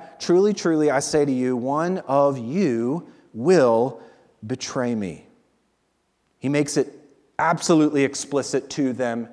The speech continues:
here. "It will fulfill Scripture, and one of you who's sitting here with me will betray me." And the disciples do not know what to do with this. Look at verse twenty-two. The disciples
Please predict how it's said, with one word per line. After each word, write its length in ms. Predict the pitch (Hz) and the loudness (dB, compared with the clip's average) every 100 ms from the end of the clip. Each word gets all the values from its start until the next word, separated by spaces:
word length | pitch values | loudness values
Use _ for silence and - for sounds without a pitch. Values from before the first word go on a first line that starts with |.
| - | -20
here. 400 | - 139 117 76 - _ _ - | -12 -6 -6 -6 -12 _ _ -6
"It 80 | 127 | 2
will 160 | 139 | 2
fulfill 320 | 135 147 175 170 | 2 4 4 6
Scripture, 540 | - 190 - 214 196 - | 4 2 4 2 2 -4
and 200 | 123 139 | -2 0
one 140 | 135 131 | 0 -2
of 120 | 113 | -4
you 380 | 120 196 196 190 | 0 4 6 4
who's 200 | 170 147 | 2 0
sitting 280 | 185 175 165 | 0 0 0
here 180 | 165 | 2
with 240 | 160 151 151 | 4 4 2
me 180 | 147 139 | 0 2
will 480 | 127 139 139 135 135 - | 4 6 6 2 -2 -10
betray 400 | 123 123 143 127 | -8 -4 -2 -2
me." 260 | 117 95 73 - - | -2 -6 -12 -18 -10
And 120 | 113 | -4
the 60 | 120 | -4
disciples 680 | 117 123 147 151 156 147 120 | -4 -2 0 2 2 0 0
do 200 | 139 147 | -2 -2
not 280 | 135 120 | -4 -4
know 200 | 127 113 | -4 -2
what 200 | 107 107 - | 0 -2 -4
to 100 | 95 | -6
do 320 | 107 95 82 - | -4 -4 -8 -12
with 220 | 101 92 - | -8 -8 -6
this. 360 | 78 - - - - | -10 -10 -16 -16 -12
Look 120 | - | -4
at 100 | 113 | 0
verse 200 | 113 113 | 0 0
twenty-two. 560 | - 107 98 - 90 69 - _ _ _ _ _ - | -4 -4 -4 -4 -6 -6 -18 _ _ _ _ _ -12
The 60 | |
disciples 680 | 104 - 160 - 113 107 - | -6 0 2 2 0 -2 -6